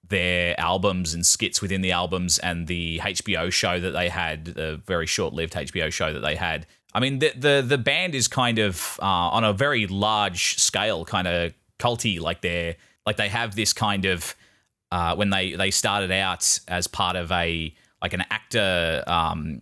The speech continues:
a theater troupe, uh, called the Actors Gang that was, uh, formed in California by a, a group of, uh, a group of actors, T-, Tim Robbins being one of them, who features in this movie. Jack and Kyle met through that, uh, kind of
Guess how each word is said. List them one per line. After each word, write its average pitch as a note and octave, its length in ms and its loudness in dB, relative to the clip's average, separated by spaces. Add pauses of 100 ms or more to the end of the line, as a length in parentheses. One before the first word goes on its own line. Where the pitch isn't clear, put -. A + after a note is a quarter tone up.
a E2 160 -4
theater D3 320 0
troupe, F2 340 -2 (180)
uh, E2 160 0
called F2+ 220 -4
the F#2 80 2
Actors G2 320 -4
Gang E2+ 380 -4 (320)
that F2+ 120 0
was, - 520 2
uh, D#2+ 240 0
formed F2+ 580 -2
in F2+ 180 -2
California F2 720 0 (320)
by E2+ 220 2
a, D2+ 220 0
a D#2+ 100 0
group F#2 240 -2
of, D#2+ 340 -4
uh, D#2+ 420 -4 (100)
a F2 100 -4
group F#2 180 -2
of E2+ 120 -4
actors, D#2+ 340 -4
T-, - 140 -2 (100)
Tim G2+ 220 -2
Robbins E2+ 260 0
being D#2+ 220 -2
one D#2 160 -4
of D#2 80 -6
them, D#2+ 160 -4
who D2+ 260 -6
features D2+ 340 -6
in D2+ 60 -6
this D2 140 -8
movie. D#2 280 -6 (360)
Jack G#2 180 0
and G#2+ 80 -2
Kyle G2 200 0
met F#2 200 -2
through F#2 200 -2
that, F2+ 300 -2 (400)
uh, D#2+ 440 0 (480)
kind E2+ 220 0
of - 300 -6